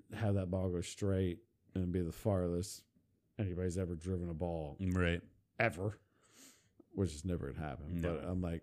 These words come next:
Speaker 2: No, 'cause now you got, you got guys on the tour now that'll, that'll fucking crush three hundred and fifty yards,
Speaker 1: Right.
Speaker 2: get on the green
Speaker 1: Four,
Speaker 2: on a
Speaker 1: yeah.
Speaker 2: par four. Like, what the fuck? <laughs> Like, what in the actual fuck?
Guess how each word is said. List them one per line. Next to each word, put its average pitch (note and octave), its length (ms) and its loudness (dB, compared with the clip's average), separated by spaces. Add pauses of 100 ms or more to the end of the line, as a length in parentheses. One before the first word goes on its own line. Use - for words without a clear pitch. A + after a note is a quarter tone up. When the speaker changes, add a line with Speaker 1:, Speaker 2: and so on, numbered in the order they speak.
Speaker 2:
No, G2 220 6
'cause F#2 160 2
now G#2 120 8
you G2 120 8
got, F#2 240 2
you C3 160 2
got F2 160 4
guys E2 240 0
on D2+ 120 -4
the C#2+ 40 -8
tour F2+ 240 0
now D#2 200 -2
that'll, D#2 280 -2
that'll D#2+ 200 0
fucking D#2 480 -6
crush E2+ 360 -2 (420)
three F#2 220 2
hundred E2+ 200 0
and D#2 120 -4
fifty E2+ 220 0
yards, F2+ 360 4
Speaker 1:
Right. A2 220 4 (300)
Speaker 2:
get G#2 160 8
on F#2+ 100 8
the F#2 80 6
green G2 300 8
Speaker 1:
Four, G2 80 10
Speaker 2:
on F2+ 80 6
a B2 60 4
Speaker 1:
yeah. - 60 8
Speaker 2:
par F#2+ 200 10
four. F#2 380 2
Like, D#2+ 180 0
what G#2 340 6
the E2 160 4 (240)
fuck? - 380 8 (100)
<laughs> - 520 2
Like, A#2 180 10
what G#2+ 640 8 (680)
in G#2 140 10
the G2+ 180 10
actual G2 440 4
fuck? - 480 0